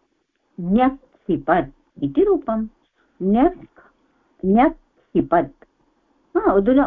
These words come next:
उच्चारणसमये अत्र पश्यतु, एकवारं लिखामि अत्र. किं भवति तत्र?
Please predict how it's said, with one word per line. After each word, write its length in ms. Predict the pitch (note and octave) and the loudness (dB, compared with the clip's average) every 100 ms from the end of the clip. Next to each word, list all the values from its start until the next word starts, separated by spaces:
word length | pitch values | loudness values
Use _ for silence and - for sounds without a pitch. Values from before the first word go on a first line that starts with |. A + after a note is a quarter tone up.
| B3 | -2
उच्चारणसमये 880 | A#3 - D#4 F#4+ G4 F4+ D#4+ D4 | -10 -4 -2 0 -2 -2 0 0
अत्र 240 | C4 - G#3+ | -2 -4 -8
पश्यतु, 340 | E3+ E3 D3 | -8 -12 -10
एकवारं 420 | D3+ D3 D#3 D3+ | -10 -8 -10 -10
लिखामि 500 | D#3 D3 C#3 C#3+ D3 | -10 -10 -12 -10 -8
अत्र. 440 | C3+ - - G#3 E4+ - _ _ _ _ _ | -10 -10 -8 -6 -6 -10 _ _ _ _ _
किं 200 | G3 F#3+ | -4 -2
भवति 360 | D#3+ D3 C#3+ D#3 | -2 -4 -4 -6
तत्र? 560 | D3 C#3 C#3+ B2 C#3+ | -6 -6 -6 -4 -2